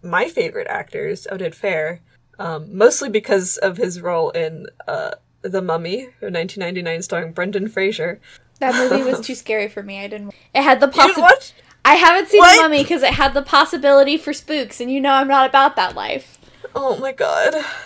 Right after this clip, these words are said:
Speaker 1: Why are you doing a horror movie podcast?
Speaker 2: Because you make me brave, okay?
Speaker 1: <laughs> Okay, good. Well, then we need to watch The Mummy together, because that's one of my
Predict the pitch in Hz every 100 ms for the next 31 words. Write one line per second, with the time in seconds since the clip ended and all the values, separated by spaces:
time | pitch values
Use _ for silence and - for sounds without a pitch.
0 | - - 277 269 302 277 294 285 214 214
1 | 247 285 247 214 202 208 - 220 - -
2 | 349 - - - - - - - - 466
3 | - - 285 381 381 440 392 392 359 359
4 | 359 359 359 247 277 285 254 226 226 269
5 | 381 285 277 415 440 415 415 - 523 320
6 | 381 240 233 220 208 202 180 - - -
7 | 262 262 277 269 233 208 202 - 196 185
8 | 185 185 190 196 196 208 302 - _ _
9 | - 240 240 226 247 254 254 240 247 240
10 | 233 226